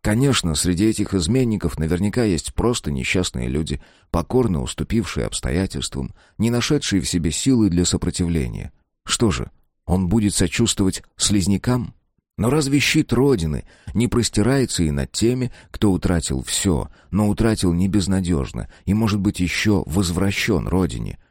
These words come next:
И этот щит Родина вручила ему, Иоганну Вайсу. Владеть щитом здесь несоизмеримо труднее,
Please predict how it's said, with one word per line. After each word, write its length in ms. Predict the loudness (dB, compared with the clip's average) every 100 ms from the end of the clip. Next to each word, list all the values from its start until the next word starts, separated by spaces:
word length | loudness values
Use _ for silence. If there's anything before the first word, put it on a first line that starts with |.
| _ _ -2
И 40 |
этот 280 | -2 -2 -4
щит 360 | 0 2 2
Родина 400 | 2 2 2 0
вручила 460 | 0 -2 0 0 2
ему, 420 | 2 2 0 -2 -6 _
Иоганну 520 | 0 0 0 0 0
Вайсу. 580 | 0 0 -2 -4 -8 -10 -14 _ _ -4
Владеть 480 | 0 2 2 0
щитом 500 | 0 0 2 2 0
здесь 420 | -2 0 2 2 -2
несоизмеримо 800 | -4 0 0 0 0 0 -2
труднее, 640 | 0 0 0 0 -2 -2 -6